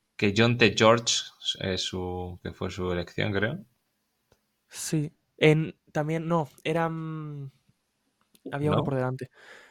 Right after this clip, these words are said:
Speaker 2: A ver si recuerdo el nombre. Era un three and D buenísimo en transición, no me acuerdo del nombre ahora.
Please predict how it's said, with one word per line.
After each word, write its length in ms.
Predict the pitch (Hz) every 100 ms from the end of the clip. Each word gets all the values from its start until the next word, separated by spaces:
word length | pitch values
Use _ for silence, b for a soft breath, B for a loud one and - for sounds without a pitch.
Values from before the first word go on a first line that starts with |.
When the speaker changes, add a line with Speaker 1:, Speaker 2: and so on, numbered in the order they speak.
| b b _
Speaker 2:
A 80 | 139
ver 80 | 131
si 80 |
recuerdo 260 | 143 139 131
el 60 | 127
nombre. 200 | 127 131
Era 80 | 143
un 60 |
three 220 | 139 147
and 140 | 139 135
D 80 | 143
buenísimo 400 | 131 135 135 131
en 40 |
transición, 520 | 127 127 127 - 135
no 60 | 131
me 60 | 135
acuerdo 220 | 139 135
del 120 | 120
nombre 240 | 131 131
ahora. 260 | 120 139